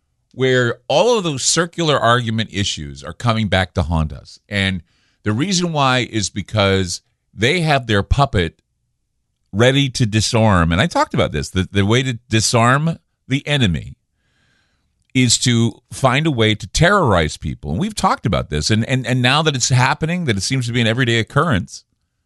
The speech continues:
I think people wanna c-, continue to talk more about this. But see, that's the problem. It's a distraction.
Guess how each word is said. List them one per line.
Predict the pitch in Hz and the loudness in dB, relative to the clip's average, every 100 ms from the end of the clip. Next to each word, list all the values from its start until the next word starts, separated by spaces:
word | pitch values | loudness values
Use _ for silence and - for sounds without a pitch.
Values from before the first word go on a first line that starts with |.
| _ _ _ _ _ _ | _ _ _ _ _ _
I | 143 | -6
think | 165 | -2
people | 160 165 | -2 0
wanna | 170 170 139 | 0 -2 -4
c-, | - | -6
continue | - 160 175 233 | -4 0 0 0
to | 330 | 0
talk | - 151 113 | 2 2 4
more | 110 | 4
about | 98 92 | 4 2
this. | 95 | 0
But | 104 170 | -4 -4
see, | - 262 240 202 - | -2 -2 -4 -8 -2
that's | 208 190 - | 0 0 -6
the | 156 | -8
problem. | - 165 143 82 64 - 95 _ _ _ _ _ _ - | 0 4 4 0 -8 -16 -20 _ _ _ _ _ _ -6
It's | 123 | -4
a | 151 | 0
distraction. | 156 - 160 156 - - 113 | 0 2 2 2 -2 -12 -12